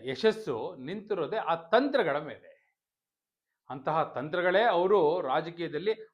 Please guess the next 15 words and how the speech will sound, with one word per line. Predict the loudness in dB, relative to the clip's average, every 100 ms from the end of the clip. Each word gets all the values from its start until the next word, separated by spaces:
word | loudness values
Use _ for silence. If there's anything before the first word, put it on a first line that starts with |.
| -4
ಆ |
ಉತ್ತುಂಗವನ್ನ | -4 -4 -10 -8 -2 2 2 2
ಏರ್ಲಿಕ್ಕೆ, | -2 0 -2 -2 -12 _ _ _ _ _ _ _ _ _
ಯಶಸ್ಸನ್ನ | -8 -6 -6 -4 -2 -2
ಕಾಣ್ಲಿಕ್ಕೆ | -2 4 4 4 -2 -10 -14 -20 _ _ _ _
ಮೂಲ | -12 -2 2 4 4
ಕಾರಣ | 2 2 4 4
ಆಗಿರುತ್ತೆ. | 0 -2 -6 -14 -12 -10 -8 -10 -16 _ _ _ _ _ _ _
ಅಂತಹ | -4 4 8 10 10 10 2 -4
ಕೆಲವು | 4 6 6 2 4
ತಂತ್ರಗಳನ್ನ | 6 6 6 4 4 4
ಇವತ್ತು | 0 2 -2 -2
ನಾನು | -4 -4 -6
ನಿಮ್ಮ | -14 -14
ಎದುರು | -14 -16 -16